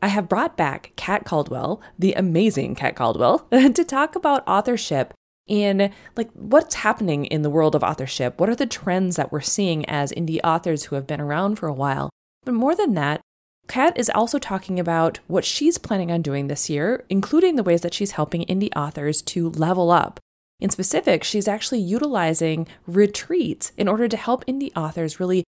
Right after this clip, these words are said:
immerse themselves into their writing, into the characters that they're trying to build, and helping authors level up in new ways that really we haven't seen a whole lot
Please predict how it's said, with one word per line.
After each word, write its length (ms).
immerse 380
themselves 640
into 260
their 200
writing, 460
into 500
the 500
characters 680
that 140
they're 100
trying 320
to 100
build, 420
and 320
helping 400
authors 560
level 320
up 160
in 100
new 160
ways 400
that 340
really 200
we 100
haven't 300
seen 180
a 60
whole 280
lot 320